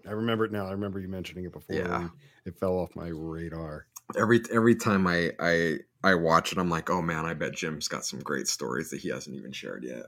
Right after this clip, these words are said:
Speaker 2: <laughs> about the, the happenings within a small baseball, minor league baseball team."
Speaker 1: One more story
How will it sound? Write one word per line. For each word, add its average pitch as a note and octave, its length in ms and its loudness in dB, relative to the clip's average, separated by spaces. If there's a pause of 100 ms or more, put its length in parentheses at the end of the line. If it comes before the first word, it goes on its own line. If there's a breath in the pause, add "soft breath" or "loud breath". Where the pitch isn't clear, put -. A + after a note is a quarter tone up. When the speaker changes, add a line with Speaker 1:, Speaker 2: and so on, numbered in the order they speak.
Speaker 2:
<laughs> - 100 -2
about D#3+ 600 6
the, B2+ 340 -4
the A2 80 0
happenings E2 600 -4
within E2 280 -6
a C#2+ 60 -6
small D2 300 -8
baseball, C#2 500 -8
minor F2 280 -2
league D#2+ 200 -4
baseball D2+ 440 -4
team." D2+ 360 -12 (400)
Speaker 1:
One C#3 400 8
more C3 180 8
story F#2+ 640 2